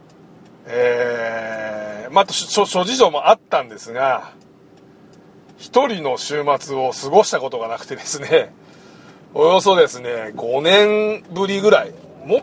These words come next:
とかもしれないですね。それぐらい、えー、ぶりに私一人の時間を丸一日過ごせるという、そういうことになってましてですね。<laughs> え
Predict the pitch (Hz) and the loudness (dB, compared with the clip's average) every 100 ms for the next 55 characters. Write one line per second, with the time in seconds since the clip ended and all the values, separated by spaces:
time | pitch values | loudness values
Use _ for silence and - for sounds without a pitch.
0 | - - 147 139 113 123 117 113 101 - | -2 0 2 2 0 -6 -4 -6 -8 -14
1 | 107 101 - - 175 220 240 233 214 208 | -14 -14 -16 -8 4 4 8 8 6 4
2 | 170 - - - - - - - - - | -6 -10 -20 -20 -20 -20 -20 -20 -20 -18
3 | - - - - - 147 156 156 156 156 | -18 -18 -18 -16 -10 -4 0 2 2 2
4 | 151 175 196 202 247 226 220 - - - | 0 0 -2 2 4 2 0 -8 -12 -10
5 | - - - 151 147 151 127 - - 220 | -10 -10 -4 0 0 -2 -6 -10 4 6
6 | 202 147 117 104 - - - - - - | 6 2 -6 -8 -12 -16 -16 -14 -12 -10
7 | - 156 143 135 131 - - - 160 185 | 2 4 4 2 0 0 -2 2 4 2
8 | 180 - 190 185 131 - 160 165 180 143 | -2 -2 -2 -2 -2 -2 4 4 4 0
9 | 117 113 104 - - - - - - - | -2 -6 -8 -10 -10 -12 -12 -12 -12 -12
10 | - - - - - 190 - 240 233 349 | -10 -8 -8 -10 -8 -2 4 6 6 4
11 | 226 156 151 156 - - - - - - | 4 4 -4 -4 -6 -6 -8 -10 -10 -10
12 | - - - - - - - - - 139 | -10 -10 -10 -10 -10 -10 -10 -8 -2 0
13 | - - - 190 170 170 147 | 4 4 4 4 6 6 6